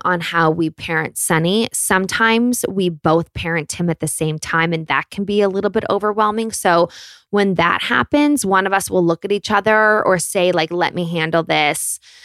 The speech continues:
so that it's not confusing for Sunny and two people aren't going at him. I think it's really important for you guys to be on the same page about, like, how you are going to discipline or handle certain situations. I think that sometimes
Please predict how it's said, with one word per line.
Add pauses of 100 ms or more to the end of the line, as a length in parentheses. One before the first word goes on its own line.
(240)
so
that
it's
not
confusing
for
Sunny
and
two
people
aren't
going
at
him.
I
think
it's
really
important
for
you
guys
to
be
on
the
same
page
about,
like,
how
you
are
going
to
discipline
or
handle
certain
situations. (440)
I
think
that (180)
sometimes